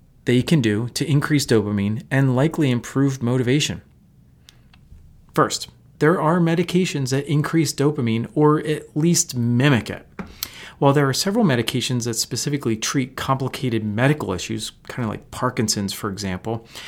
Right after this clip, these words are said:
there are several antidepressants and A D H D medications that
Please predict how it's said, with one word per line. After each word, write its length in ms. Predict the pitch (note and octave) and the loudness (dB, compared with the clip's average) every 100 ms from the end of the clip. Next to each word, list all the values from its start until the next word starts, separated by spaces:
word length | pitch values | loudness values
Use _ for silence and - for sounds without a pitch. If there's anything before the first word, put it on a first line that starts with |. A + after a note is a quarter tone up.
| - - - | -16 -16 -2
there 160 | D#3 D#3 | 0 2
are 140 | D#3+ | 0
several 360 | D3 F3 F3 F3 | 0 0 0 0
antidepressants 840 | C#3+ D3+ D3 C#3+ A2+ - A#2 - - | 0 0 0 0 -2 -2 -4 -8 -10
and 220 | C3+ B2+ B2+ | -6 -4 -4
A 160 | B2 | -2
D 120 | A#2 | 4
H 240 | D3 F3 - | 6 6 4
D 120 | A2 | 0
medications 720 | G#2 G2+ - G#2 - G#2+ - | -2 -4 -6 -6 -4 -6 -4
that 240 | B2 A#2+ | -6 -6